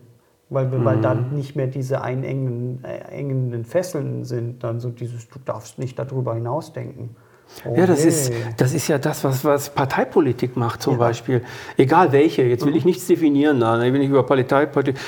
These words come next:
Speaker 2: aber jede Partei hat ihre Richtlinien darüber hin, also ihre Geschichte und darüber
Speaker 1: Mhm.
Speaker 2: hinaus darf man nicht denken. Die anderen Geschichten hat man zu ächten, die hat man doof zu finden.
Speaker 1: Ja.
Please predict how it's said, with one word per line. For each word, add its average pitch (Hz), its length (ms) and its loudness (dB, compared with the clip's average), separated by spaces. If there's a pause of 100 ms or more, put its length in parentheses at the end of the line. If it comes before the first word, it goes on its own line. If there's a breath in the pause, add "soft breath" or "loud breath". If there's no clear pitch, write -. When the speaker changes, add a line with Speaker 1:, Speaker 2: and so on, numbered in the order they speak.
(120)
Speaker 2:
aber 131 140 6
jede 147 360 4
Partei 185 540 0
hat 180 240 2
ihre 175 260 4
Richtlinien 175 360 2
darüber 165 300 6
hin, 143 200 2
also 127 180 4
ihre 143 200 2
Geschichte 147 400 0
und 196 100 4
darüber 156 220 4
Speaker 1:
Mhm. 131 60 2
Speaker 2:
hinaus 151 180 0
darf 160 160 0
man 151 120 2
nicht 123 180 0
denken. 165 260 2
Die 156 120 4
anderen 277 220 2
Geschichten 214 380 0
hat 185 140 0
man 180 160 4 (280 loud breath)
zu - 180 4
ächten, 165 400 2
die 131 60 0
hat 127 100 0
man 131 140 2
doof 170 260 6
zu - 120 -4
finden. 120 420 0
Speaker 1:
Ja. 113 120 -6